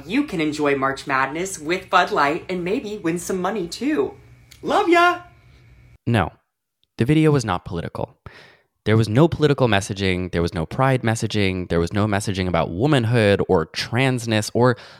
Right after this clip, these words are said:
Speaker 2: literally fucking anything. Categorically, it wasn't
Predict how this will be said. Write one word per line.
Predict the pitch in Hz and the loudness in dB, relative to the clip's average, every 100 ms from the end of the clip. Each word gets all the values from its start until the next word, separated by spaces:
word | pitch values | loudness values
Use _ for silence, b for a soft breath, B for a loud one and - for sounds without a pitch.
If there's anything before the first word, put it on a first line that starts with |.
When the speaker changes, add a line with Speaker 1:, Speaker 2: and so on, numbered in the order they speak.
| B | B
Speaker 2:
literally | 110 156 208 196 190 | 4 6 6 4 2
fucking | 170 165 156 147 - | 0 0 0 -6 -6
anything. | 113 117 117 107 - - - _ _ _ _ _ _ _ _ | -4 0 -2 -2 -8 -10 -16 _ _ _ _ _ _ _ _
Categorically, | 127 170 180 156 196 151 101 90 131 _ _ - | 2 4 4 4 4 4 2 2 0 _ _ 0
it | 131 | 4
wasn't | 117 160 151 151 | 4 4 2 -4